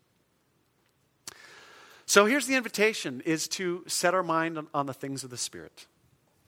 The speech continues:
Practically speaking, I think what that means is simply preaching the gospel to ourselves every day.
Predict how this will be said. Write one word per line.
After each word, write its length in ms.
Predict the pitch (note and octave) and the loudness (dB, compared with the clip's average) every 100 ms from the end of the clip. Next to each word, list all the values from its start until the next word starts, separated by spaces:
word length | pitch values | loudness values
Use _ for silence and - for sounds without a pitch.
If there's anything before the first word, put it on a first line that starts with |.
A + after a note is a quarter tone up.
| _ - - - _ | _ -20 -20 -20 _
Practically 560 | - F3+ F#3 G3+ G3 F#3 | 6 6 6 -2 -2 -2
speaking, 500 | - G3 F#3 G3 F#3+ | -2 -2 -4 -2 0
I 80 | D3 | 0
think 240 | - F3 | 0 -2
what 80 | E3+ | 0
that 160 | E3+ | 0
means 260 | D3 E3 F3+ | 0 -2 -2
is 80 | C3+ | -4
simply 340 | - D3+ D3 C3+ | -4 -4 -4 -6
preaching 440 | - E3+ - F3 | -4 -6 -4 -4
the 80 | D#3+ | 0
gospel 440 | C3+ A#2 - - | 2 0 -2 -10
to 140 | - A#2+ | -8 -6
ourselves 400 | A2 - G#2+ G2+ | -6 -4 -6 -4
every 220 | G2+ A#2+ | -6 -6
day. 240 | G#2 D2+ | -6 -8